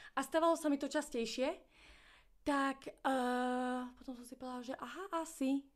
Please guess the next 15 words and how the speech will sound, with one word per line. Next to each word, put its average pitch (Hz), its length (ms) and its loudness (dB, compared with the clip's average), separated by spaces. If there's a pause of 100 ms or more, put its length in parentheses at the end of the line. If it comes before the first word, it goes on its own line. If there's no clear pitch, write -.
(160)
to 247 340 -4
niečo 240 320 -8
na 226 100 -2
tom 226 160 -2
bude 202 300 0
a 202 240 2
ešte 196 240 -6
s - 80 -10
mamkou 196 380 -6
do 196 100 -6
nejakých 202 320 -6
modelingových 202 640 0
agentúr 202 640 0
a, - 220 -6 (440)
ale 233 220 10